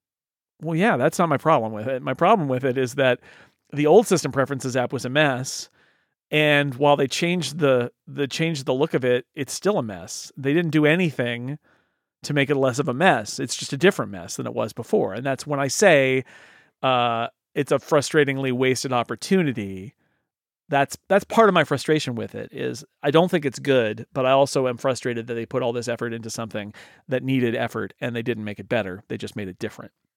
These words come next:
It is, early on in the beta cycle, there were a lot of bugs. The bugs aren't there. I,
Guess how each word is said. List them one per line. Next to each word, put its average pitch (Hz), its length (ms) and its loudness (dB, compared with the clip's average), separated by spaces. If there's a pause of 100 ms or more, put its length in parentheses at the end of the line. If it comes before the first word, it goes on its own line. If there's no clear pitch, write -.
(600)
It 165 180 -2
is, 143 580 2 (320)
early 240 400 6
on 185 400 4
in 233 140 -2
the 226 80 2
beta 233 220 4
cycle, 240 340 2
there 185 140 6
were 165 80 6
a 156 80 8
lot 151 180 6
of 131 80 0
bugs. 151 420 0 (140)
The 156 80 -2
bugs 208 240 2
aren't 135 180 0
there. 98 240 -8 (340)
I, 147 120 -6